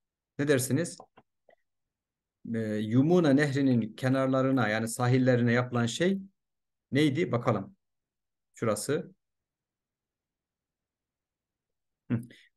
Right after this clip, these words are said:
E, Şah Cihan Abad şehrini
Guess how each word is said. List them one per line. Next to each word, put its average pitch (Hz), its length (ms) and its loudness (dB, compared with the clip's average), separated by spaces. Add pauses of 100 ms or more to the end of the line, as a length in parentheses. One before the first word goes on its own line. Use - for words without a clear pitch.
(200)
E, 113 320 -4
Şah 156 420 -4
Cihan 156 420 -2
Abad 139 440 -2 (120)
şehrini 131 840 0